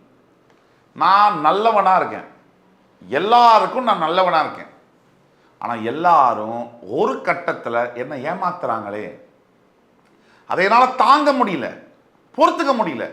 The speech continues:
நான் என்ன செய்வேன்? நான் கெடுதல் செய்யல, ஆனா என்ன ஏறி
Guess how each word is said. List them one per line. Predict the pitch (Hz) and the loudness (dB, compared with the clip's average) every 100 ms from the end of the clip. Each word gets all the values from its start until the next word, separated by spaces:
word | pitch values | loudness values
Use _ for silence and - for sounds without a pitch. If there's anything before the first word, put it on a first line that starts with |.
| - - | -14 -8
நான் | 175 226 | -4 -2
என்ன | 285 277 | -4 -6
செய்வேன்? | 214 220 156 - - _ _ _ _ _ _ _ _ _ _ _ _ _ _ _ _ _ - | -6 -8 -12 -14 -20 _ _ _ _ _ _ _ _ _ _ _ _ _ _ _ _ _ -10
நான் | 123 - - | -10 -8 0
கெடுதல் | 247 320 320 233 208 | 2 4 2 2 -4
செய்யல, | 202 190 98 - - _ _ _ _ _ 113 | -4 -4 -6 -10 -20 _ _ _ _ _ -4
ஆனா | 131 139 135 139 | -2 -2 -4 -6
என்ன | 165 123 104 98 - _ _ _ 127 139 202 | -4 -6 -6 -10 -18 _ _ _ -16 -8 -4
ஏறி | 240 220 | -4 -6